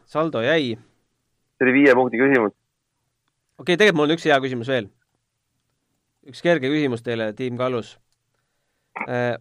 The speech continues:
Speaker 1: All England Lawn Tennis Club, kus mängitakse teatavasti Wimbledoni. Aga tennis ei olnud esimene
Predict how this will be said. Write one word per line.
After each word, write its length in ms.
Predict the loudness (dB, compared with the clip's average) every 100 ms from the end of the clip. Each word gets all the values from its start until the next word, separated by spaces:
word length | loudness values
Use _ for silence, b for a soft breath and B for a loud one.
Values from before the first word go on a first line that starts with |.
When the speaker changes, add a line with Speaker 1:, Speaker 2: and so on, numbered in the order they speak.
| -8
Speaker 1:
All 380 | 0 2 4
England 600 | 4 4 2 2 2 0
Lawn 380 | 0 2 2 0
Tennis 380 | 0 0 0 -4
Club, 340 | -2 -2 -2 -10 _ _ _ _ _
kus 240 | -16 -8
mängitakse 460 | -6 -6 -8 -10 -4
teatavasti 540 | -4 -2 -6 -8 -6
Wimbledoni. 600 | -4 0 -2 0 -2 -4 -8 _ _ _ _ _ _ _ _ _ _ _ -12
Aga 120 | -8
tennis 400 | 2 4 6 4
ei 100 | 4
olnud 240 | 4 4 4
esimene 500 | 2 2 0 0